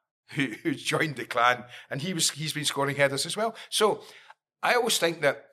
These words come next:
I was taught, and maybe it's because I was taught by Andy Melvin, that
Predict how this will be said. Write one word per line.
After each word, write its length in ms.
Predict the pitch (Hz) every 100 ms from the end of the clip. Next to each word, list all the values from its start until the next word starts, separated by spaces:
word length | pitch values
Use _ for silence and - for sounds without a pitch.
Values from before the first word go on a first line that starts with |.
| -
I 120 | 165
was 140 | 156 -
taught, 300 | 113 107 - _ 113
and 120 | 117
maybe 200 | 127 120
it's 100 | 107
because 320 | 98 - 110
I 60 | 104
was 160 | 104
taught 320 | - 143 82 - _
by 160 | 101 92
Andy 260 | - 104 98
Melvin, 320 | 101 104 117
that 220 | 110 -